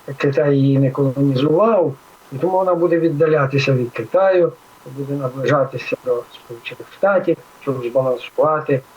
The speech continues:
якимось чином свої, е, скажімо, економічні і, і політичні інтереси.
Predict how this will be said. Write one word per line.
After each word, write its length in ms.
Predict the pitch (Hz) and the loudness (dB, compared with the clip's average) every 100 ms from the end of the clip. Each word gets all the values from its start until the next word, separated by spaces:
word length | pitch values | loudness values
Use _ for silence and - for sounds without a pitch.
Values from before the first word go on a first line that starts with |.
| - - - - | -20 -20 -20 -10
якимось 360 | 131 151 139 - | -4 0 0 0
чином 500 | - 147 - 139 123 | -4 -4 0 0 0
свої, 500 | - - 127 127 120 - - - - - | -8 -8 -6 -6 -8 -14 -20 -20 -20 -10
е, 560 | 127 123 127 127 127 131 135 127 123 - _ - | -6 -4 -4 -4 -6 -8 -14 -20 -20 -20 _ -20
скажімо, 500 | - - 156 135 127 - | -20 -12 -4 -2 -2 -4
економічні 760 | 120 123 135 170 165 - 143 139 | -6 -4 0 0 0 0 2 2
і, 140 | 135 | 2
і 200 | 143 143 | 2 0
політичні 640 | 135 135 127 143 131 127 | 0 -2 -2 -2 -2 -6
інтереси. 580 | 123 117 127 117 - - | -10 -6 -4 -2 -6 -18